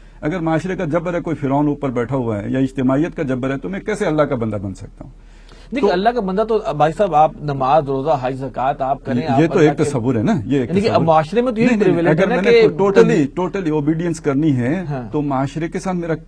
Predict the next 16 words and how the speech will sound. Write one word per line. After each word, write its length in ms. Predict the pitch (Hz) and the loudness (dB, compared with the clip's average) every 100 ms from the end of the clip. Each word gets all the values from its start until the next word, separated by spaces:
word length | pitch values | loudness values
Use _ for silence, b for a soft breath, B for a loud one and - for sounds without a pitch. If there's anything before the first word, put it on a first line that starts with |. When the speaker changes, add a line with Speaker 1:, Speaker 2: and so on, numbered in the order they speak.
| - - | -18 -10
Speaker 1:
conflict 440 | 139 123 117 123 | -4 -4 -2 -4
آئے 180 | 113 95 | -4 -6
گا 80 | 95 | -6
نا۔ 140 | 202 143 - b b | -6 -8 -14 b b
Speaker 2:
ٹوٹل 180 | 180 202 | 2 4
Speaker 1:
وہ 60 | |
نہیں 100 | 220 | 6
Speaker 2:
obedience 280 | 202 202 220 | 6 4 4
سے 80 | 214 | 2
کیا 180 | 190 175 | 0 0
مراد 240 | 143 123 | 0 -4
ہے 100 | 117 | -6
آپ 180 | - - | -10 -8
کی؟ 120 | - | -4
Speaker 1:
یعنی 240 | 156 185 170 | -2 -2 -4
اللہ 220 | 139 | -4